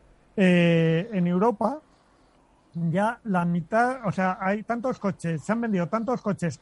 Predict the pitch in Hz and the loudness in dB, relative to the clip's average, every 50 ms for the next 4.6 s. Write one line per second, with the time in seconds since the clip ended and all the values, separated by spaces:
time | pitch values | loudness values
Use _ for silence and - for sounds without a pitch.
0 | _ - 226 214 202 175 - - 226 - 165 - 175 139 - 160 165 196 254 - | _ -2 0 2 2 0 0 -2 -4 -4 -2 -4 -4 -2 -2 -2 -2 -2 -4 -6
1 | - - 160 139 113 139 151 151 160 _ _ _ - - 160 156 147 156 160 - | -6 -8 -8 -6 -6 -8 -10 -10 -12 _ _ _ -14 -10 -8 -4 -2 -2 -2 -2
2 | - - 143 113 - 165 160 160 - 233 285 - 240 175 123 143 143 151 143 - | -4 -6 -8 -6 -4 0 0 0 2 0 0 -2 -4 -6 -6 -6 -8 -8 -8 -8
3 | 180 196 180 156 165 165 151 156 160 160 160 160 151 151 151 135 165 156 151 156 | -6 -6 -4 -4 -2 -2 -2 -2 -2 -2 -2 -2 -4 -4 -6 -6 -6 -6 -6 -6
4 | 143 - 156 156 151 147 - - 202 233 247 277 | -6 -4 -4 -4 -4 -6 -6 -6 -6 -6 -6 -8